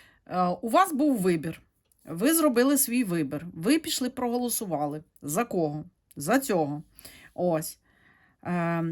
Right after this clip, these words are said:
якщо ви за нього не голосували, або не пішли взагалі голосувати, це теж був ваш вибір. Якщо ви голосували за когось іншого, а не за нього, значить, ви зробили недостатньо для того, щоб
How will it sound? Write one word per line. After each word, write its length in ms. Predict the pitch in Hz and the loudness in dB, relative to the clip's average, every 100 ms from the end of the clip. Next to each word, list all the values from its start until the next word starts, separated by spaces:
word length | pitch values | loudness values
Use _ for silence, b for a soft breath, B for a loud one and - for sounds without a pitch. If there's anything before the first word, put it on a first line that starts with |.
| - | -4
якщо 360 | 180 226 - 294 | -2 0 4 6
ви 120 | 294 | 8
за 140 | 294 | 8
нього 220 | 294 302 | 8 6
не 120 | 294 277 | 8 8
голосували, 880 | 294 294 277 285 320 330 233 156 160 _ _ | 8 6 2 2 2 2 0 -6 -10 _ _
або 260 | - 202 247 | -2 4 6
не 140 | 254 | 6
пішли 320 | 254 226 247 | 4 2 2
взагалі 460 | 214 220 214 226 190 | 4 4 4 2 0
голосувати, 760 | 175 175 151 175 156 151 - - _ | 0 -2 -4 -6 -4 -4 -6 -20 _
це 160 | - 185 | -4 2
теж 240 | 233 262 | 4 4
був 240 | 233 269 | 4 2
ваш 320 | 202 196 196 175 | 4 2 2 -6
вибір. 420 | 165 151 151 - _ B B B - | -6 -4 -8 -12 _ B B B -12
Якщо 260 | 165 - | -4 -2
ви 120 | 247 277 | 4 6
голосували 640 | 269 277 262 262 269 277 | 6 6 2 4 6 6
за 120 | 262 | 4
когось 320 | 262 277 269 | 2 0 0
іншого, 460 | 262 302 269 202 117 | 2 2 2 -2 -4
а 120 | - 226 | -2 2
не 260 | 233 226 | 4 4
за 180 | 202 214 | 4 2
нього, 540 | 220 214 202 160 139 - _ _ _ _ - - | 2 4 4 4 0 -6 _ _ _ _ -16 -6
значить, 500 | 170 214 214 190 180 | 0 2 2 0 0
ви 200 | 247 240 | 2 2
зробили 500 | 196 226 220 240 247 | 0 0 4 4 4
недостатньо 800 | 226 226 220 240 - 214 190 175 | 4 4 4 0 2 2 2 -4
для 180 | 165 175 | -4 -4
того, 320 | 180 226 247 | 0 2 2
щоб 340 | 233 208 202 | -2 -4 0